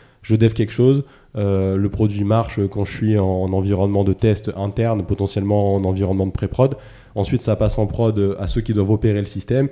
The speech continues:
Et là, ils reviennent, euh, toquer à la porte en disant, « Mais votre système, il est ingérable en prod. Nous, nos opérateurs, ils ont aucune procédure. » Enfin, les choses, euh, classiques, on va dire. Et déjà, c'est un premier problème entre des départements techniques.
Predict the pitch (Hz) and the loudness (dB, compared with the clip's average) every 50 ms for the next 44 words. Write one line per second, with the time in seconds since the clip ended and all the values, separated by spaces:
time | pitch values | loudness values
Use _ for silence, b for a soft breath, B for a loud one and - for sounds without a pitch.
0 | B B B B B B 110 104 107 117 123 127 113 104 98 95 98 98 98 92 | B B B B B B 0 2 2 4 4 4 2 2 0 -2 -2 -2 0 2
1 | 98 107 101 101 117 120 113 110 104 98 95 95 92 - - _ _ _ - 117 | 2 2 4 4 4 2 2 2 0 0 0 0 -2 -4 -8 _ _ _ -2 -2
2 | 104 - 110 104 98 95 92 - 135 127 - 110 101 104 104 101 104 123 123 120 | 0 0 0 -2 -2 0 2 2 2 2 2 0 0 0 0 0 2 2 2 4
3 | 107 101 101 98 92 92 98 - - - - 120 113 113 98 92 98 101 - - | 4 4 4 2 2 0 -2 -4 -6 -8 -4 -4 -2 -2 0 0 -2 -2 -4 -4
4 | - - 139 123 113 117 117 110 113 107 101 98 95 92 - - 123 131 135 127 | -2 2 2 4 4 4 2 2 2 2 2 0 0 0 0 2 4 4 4 4
5 | 113 104 110 117 120 113 98 104 95 110 104 98 101 101 - 123 117 110 104 90 | 4 4 4 4 4 4 2 2 2 2 2 0 0 0 2 2 2 2 2 0
6 | 101 - - 127 107 - 117 110 - 107 98 - 104 95 101 117 139 135 B B | 0 0 0 0 2 0 0 0 0 -2 -2 0 -2 0 2 2 2 2 B B
7 | B B B B B B 104 95 101 101 107 - 143 139 107 107 101 101 - - | B B B B B B -6 -4 -4 -4 0 2 2 2 2 2 0 -2 -4 -8
8 | - - 123 113 107 - 147 - 117 107 104 104 104 117 139 147 127 - 104 98 | -6 -4 -2 -2 0 -2 -2 0 2 2 2 2 4 4 4 4 2 0 -2 0
9 | 104 101 131 131 - 110 98 95 - - 123 120 120 123 117 110 107 - - - | 0 2 0 0 0 -2 -2 -2 -2 -2 -2 0 0 0 0 -2 -4 -8 -12 -20
10 | - - - - 113 110 117 123 143 151 143 151 B B B B 113 113 - - | -12 -6 -2 0 2 2 4 2 2 0 -2 -6 B B B B -4 0 0 2
11 | 123 113 113 107 107 110 - - - - 113 104 101 113 104 - 120 127 127 - | 2 4 4 2 2 -2 -6 -16 -8 -2 0 0 2 0 0 0 0 -2 0 0
12 | - 123 - 123 110 104 | 0 0 0 0 -4 -4